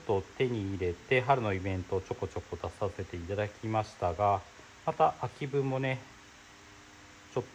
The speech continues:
と、まあ、夏前に手に入れることができました。もう古い材なのでね、すぐ使えるんですけども、はい、もうめちゃく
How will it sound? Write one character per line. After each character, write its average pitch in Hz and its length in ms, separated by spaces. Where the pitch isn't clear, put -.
と、 85 240
ま 113 140
あ、 98 40
夏 113 300
前 107 440
に 87 200
手 117 80
に 87 200
入 87 100
れ 90 60
る 85 80
こ - 120
と 87 140
が 85 160
で 101 120
き 113 60
ま 107 180
し - 120
た。 85 180
も 220 140
う 214 100
古 196 200
い 120 80
材 101 180
な 90 100
の 85 200
で 95 60
ね、 120 260
す 110 80
ぐ 90 120
使 95 100
え 90 40
る 90 180
ん 90 80
で 92 80
す - 160
け 92 60
ど 90 120
も、 87 300
は 113 140
い、 95 60
も 156 480
う - 0
め 101 220
ち 110 160
ゃ 147 80
く - 140